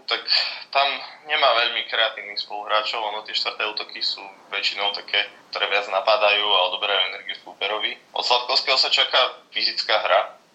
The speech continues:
tým, že on má veľmi dobrú postavu, on je <laughs> veľmi veľký a nie je úplne taký typický power forward, čiže silový útočník, ale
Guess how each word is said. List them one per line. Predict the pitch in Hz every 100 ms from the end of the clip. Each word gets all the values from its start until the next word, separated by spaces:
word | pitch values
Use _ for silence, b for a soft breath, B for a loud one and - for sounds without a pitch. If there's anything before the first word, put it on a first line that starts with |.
| _ 101
tým, | 101
že | 98
on | 95 101
má | 95 95
veľmi | 95 98
dobrú | 95 98 95
postavu, | 92 - 104 98 98
on | 95 87
je | 90 87
<laughs> |
veľmi | - - 98 95
veľký | 101 - - 98
a | 87 - B B -
nie | 110 117
je | 104
úplne | - 117 107
taký | 110 -
typický | - - - - 113
power | 95 107
forward, | 117 104 107 -
čiže | - 92 95 95 -
silový | 107 107 101 98
útočník, | 104 104 - - - B B _
ale | - 92 92 92 92 90 90